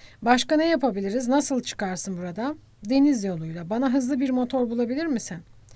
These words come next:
"Saçmalama, bu çok para gerektirir. Benim param yok." "Parayı dert etme, bende var. Yeter ki güvenilir bir tekne ve riski göze alabilecek bir kaptan bul."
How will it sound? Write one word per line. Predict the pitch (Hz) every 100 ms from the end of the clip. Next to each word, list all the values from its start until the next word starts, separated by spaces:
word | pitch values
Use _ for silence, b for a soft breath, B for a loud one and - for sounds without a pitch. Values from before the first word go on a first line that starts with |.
| B B
"Saçmalama, | B 269 254 - 262 262 202 208
bu | 269
çok | 311 294
para | 277 254
gerektirir. | 208 185 170 - 175 180
Benim | 240 254
param | 233 202 269 233
yok." | 180 - - b b b
"Parayı | 294 302 294
dert | 285 285
etme, | 294 220 202
bende | 233 233 240 262
var. | 220 175
Yeter | 226 247 311 302
ki | -
güvenilir | 247 247 262 277 196
bir | 196
tekne | - 180 - 233 247
ve | 220
riski | 240 - 269
göze | 247 247 277
alabilecek | 220 185 190 190 285 277
bir | 254
kaptan | 247 220 226 196
bul." | 165